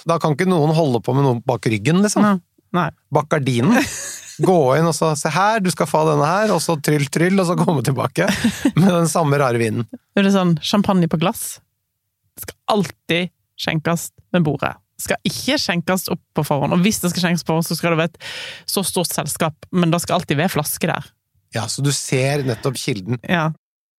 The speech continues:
Speaker 1: Jeg regner med at du også har klaget på ting?
Speaker 2: Altså, jeg er kanskje litt mer sånn skyggeredd i Norge, fordi at jeg føler at jeg kjenner for mange i bransjen. Jeg gir jo beskjed hvis ting er korka, eller hvis ting er noe galt med ting og sånn.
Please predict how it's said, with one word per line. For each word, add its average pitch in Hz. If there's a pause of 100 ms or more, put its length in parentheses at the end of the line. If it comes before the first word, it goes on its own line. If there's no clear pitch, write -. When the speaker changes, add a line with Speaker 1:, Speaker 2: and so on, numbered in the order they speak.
(120)
Speaker 1:
Jeg 147
regner 139
med 156
at -
du 135
også 123
har -
klaget 110
på 107
ting? 170 (360)
Speaker 2:
Altså, 208
jeg 202
er -
kanskje 214
litt 214
mer 185
sånn 190
skyggeredd 160
i -
Norge, 151
fordi 170
at 165
jeg 151
føler 151
at -
jeg 156
kjenner 151
for 151
mange 139
i 139
bransjen. 143 (240)
Jeg 185
gir 165
jo 143
beskjed 190
hvis 147
ting 143
er -
korka, -
eller 135
hvis 139
ting 139
er -
noe 143
galt -
med -
ting 147
og 151
sånn. 196